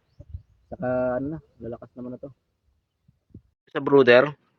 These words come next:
ilan na lang yung iniwan ko. Yung medyo yan, oh. Mga, ano pa. Maliliit.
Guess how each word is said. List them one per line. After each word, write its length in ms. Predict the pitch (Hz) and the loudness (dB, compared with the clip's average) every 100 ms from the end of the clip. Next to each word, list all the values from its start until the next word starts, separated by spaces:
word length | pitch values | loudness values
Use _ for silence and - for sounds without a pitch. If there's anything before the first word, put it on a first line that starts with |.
| _ | _
ilan 240 | 113 120 131 | 2 4 6
na 80 | |
lang 160 | 127 123 | 4 4
yung 80 | 127 | 2
iniwan 400 | 127 123 117 113 | 2 4 2 2
ko. 160 | 117 - _ _ _ _ _ _ _ | -4 -6 _ _ _ _ _ _ _
Yung 400 | 117 113 117 113 | -4 -4 -4 -4
medyo 320 | 117 113 117 113 | -6 -4 -2 0
yan, 240 | 117 104 | -2 -4
oh. 100 | 107 _ _ 117 | -20 _ _ -20
Mga, 180 | 107 107 107 107 107 107 107 107 107 110 | -14 -12 -12 -14 -18 -18 -18 -20 -20 -18
ano 100 | 104 | -14
pa. 100 | 113 - _ _ _ _ _ _ _ _ _ _ | -14 -14 _ _ _ _ _ _ _ _ _ _
Maliliit. 360 | 107 113 117 | -10 -4 -4